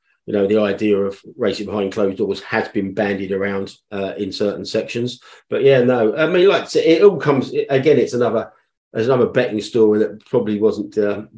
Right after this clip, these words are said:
given the, uh, given the promise it would be, yeah. But just coming back to the, the minimum bet limit, um, I think it's a bit of a red herring, uh, but obviously some bookmakers do from ten A M on the day,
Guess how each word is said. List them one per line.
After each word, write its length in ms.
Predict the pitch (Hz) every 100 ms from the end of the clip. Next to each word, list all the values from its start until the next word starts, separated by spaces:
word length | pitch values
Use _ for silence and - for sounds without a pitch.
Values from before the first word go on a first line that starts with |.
| -
given 300 | 113 101 98
the, 220 | 98 101
uh, 200 | 104 101 - _ -
given 200 | 113 113
the 80 | 104
promise 360 | 113 104 -
it 80 | 92
would 200 | 107 -
be, 180 | 101 95
yeah. 240 | 101 92
But 220 | 101 92 - - -
just 180 | 202 -
coming 240 | 185 147
back 200 | 151 -
to 100 | -
the, 240 | 131 131 131
the 240 | 127 -
minimum 460 | 147 147 127 120 113
bet 180 | 120 107
limit, 320 | 98 101 98 - - _ _ -
um, 540 | 120 123 123 127 - _ _ _ _ - -
I 100 | 113
think 280 | 156 139
it's 140 | 143 -
a 40 |
bit 120 | 131 120
of 120 | 113
a 40 |
red 220 | 113 120
herring, 500 | - 127 139 151 - _ -
uh, 320 | 104 104 104
but 220 | 123 -
obviously 340 | 127 113 - 107
some 280 | 139 107
bookmakers 520 | 101 107 101 98 107 104
do 240 | 113 101
from 220 | 95 98
ten 180 | - 107
A 140 | 98
M 160 | 101 98
on 80 | 104
the 100 | 92
day, 400 | 113 98 101